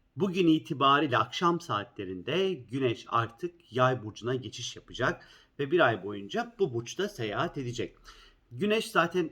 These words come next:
otuz otuz bir günde bir ortalama zaten burç değiştirir. Güneş bizim aslında odaklandığımız konuların ne olacağını, merkezimize ne alacağımızı,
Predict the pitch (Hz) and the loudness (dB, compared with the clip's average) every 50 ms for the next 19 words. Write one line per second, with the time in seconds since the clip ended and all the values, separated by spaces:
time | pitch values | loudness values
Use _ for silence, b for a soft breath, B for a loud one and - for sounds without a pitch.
0 | - _ - 151 - - 190 185 165 - - 147 147 - - 156 165 180 156 139 | -4 _ -6 -6 -6 -6 -8 -8 -8 -8 -8 -10 -10 -10 -8 -4 -4 -4 -2 -2
1 | 139 127 120 113 101 120 - - 135 147 147 - 131 120 104 95 95 107 135 165 | -2 0 0 0 0 0 -2 -2 -2 -2 -2 -2 -4 -4 -4 -4 -2 0 2 2
2 | 170 160 - 143 123 120 123 139 147 151 135 113 127 123 - - - 110 98 92 | 2 0 -2 -2 -2 -2 -2 -4 -6 -6 -6 -6 -8 -12 -12 -10 -8 -8 -8 -8
3 | - - - - 101 117 175 185 - - _ b b b b b b b b - | -10 -14 -12 -6 -2 -2 -2 -2 -4 -8 _ b b b b b b b b -6
4 | 123 151 165 202 214 202 - - - 151 127 123 160 170 - - - 131 - - | 0 2 2 4 2 0 -4 -6 -6 -4 -2 0 0 0 0 0 0 0 0 -2
5 | - - 190 - - - 135 127 135 135 135 131 - 147 147 143 147 147 143 135 | -4 -4 -4 -4 -2 -2 -2 2 4 2 2 2 0 0 2 4 4 4 2 2
6 | 147 147 147 165 180 175 - - - 147 139 143 139 139 156 147 147 143 147 - | 2 2 2 2 0 -2 -4 -6 -4 -2 0 2 2 2 2 2 2 2 2 2
7 | 170 170 156 135 113 123 117 107 98 92 90 90 95 110 - 117 113 123 123 - | 2 2 2 2 2 2 2 2 2 -2 -4 -8 -10 -10 -10 -6 0 2 2 2
8 | - - - 147 131 139 147 147 131 165 160 151 151 151 151 156 147 147 147 120 | 0 -2 -6 -6 -2 -2 0 0 2 2 2 2 4 4 4 4 4 2 0 0
9 | 143 135 127 123 120 120 120 123 117 120 - 110 98 98 104 | 2 4 4 4 4 4 2 2 0 -2 -4 -6 -6 -6 -8